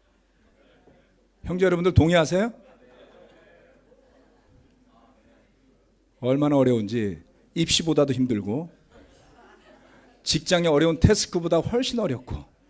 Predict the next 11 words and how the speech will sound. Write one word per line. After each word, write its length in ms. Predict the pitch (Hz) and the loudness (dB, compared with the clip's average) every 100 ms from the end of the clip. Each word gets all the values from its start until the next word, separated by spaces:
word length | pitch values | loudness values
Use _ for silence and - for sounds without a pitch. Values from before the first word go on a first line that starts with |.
| _ _ - - | _ _ -20 -10
아무리 800 | 107 254 339 339 339 320 311 226 | -4 -2 0 0 0 -2 2 6
애를 180 | 190 196 | 8 6
써도 280 | 196 202 | 2 0
잘했다는 520 | 202 147 180 185 185 170 | -2 -2 -2 -2 -2 -2
소리는 540 | 170 165 202 208 - | -2 -2 -4 -8 -8
거의 400 | - 165 240 269 | -4 -2 -2 -4
듣지 240 | 170 - | -6 -6
못합니다. 500 | 120 104 - 73 - - - - - - - - _ _ _ _ _ - | -4 -2 -4 -6 -14 -20 -20 -20 -20 -20 -20 -20 _ _ _ _ _ -4
진급도 540 | - 233 240 226 196 | 2 4 4 2 4
안 160 | 131 110 | 4 2
돼요. 300 | 95 85 | -2 -6